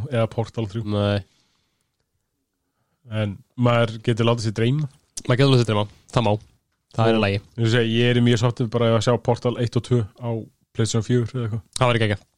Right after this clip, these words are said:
Speaker 1: Og hérna, þessi, ég, ég þarf að fara að spila það aftur.
Speaker 2: Já.
Speaker 1: Vegna þess að ég man að ég nokkrum árum eftir ég kláraði Portal í fyrsta skipti
Speaker 2: Mhm.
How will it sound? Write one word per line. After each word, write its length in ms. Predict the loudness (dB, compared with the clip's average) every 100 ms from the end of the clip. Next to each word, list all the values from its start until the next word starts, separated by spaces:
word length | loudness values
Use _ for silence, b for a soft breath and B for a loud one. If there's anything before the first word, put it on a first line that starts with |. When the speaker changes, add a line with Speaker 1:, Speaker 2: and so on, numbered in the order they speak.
| _
Speaker 1:
Og 180 | -4 -2
hérna, 300 | -2 -2 -4 -4 -6 -12 _ _ _ _ _ _ _ _ _ _ _
þessi, 180 | -4 0
ég, 220 | 2 0 0
ég 220 | 2 4
þarf 140 | 4 2
að 60 |
fara 80 | 2
að 60 | 2
spila 220 | 2 2
það 80 | 0
aftur. 200 | -6 -20 -14 -2
Speaker 2:
Já. 80 | -2
Speaker 1:
Vegna 300 | 0 -4 0
þess 120 | 0 0
að 60 |
ég 100 | 0
man 300 | 2 2 2 0
að 400 | 2 2 0 -4 -20 _ _ _ _ _ _ _ _ _ _ _ _ _ _ -20 -4
ég 460 | 0 2 2 0 -4 _ _ _ _
nokkrum 400 | 0 0 2 0
árum 240 | 2 2 2
eftir 220 | 0 -2
ég 80 | 0
kláraði 400 | 0 2 2 2
Portal 520 | -2 -4 -6 -14 -16 -16 -18 -8
í 120 | -6 -4 -4 -4 -4
fyrsta 220 | -4 -4
skipti 220 | -10 -16 -18 _
Speaker 2:
Mhm. 180 | -2 -2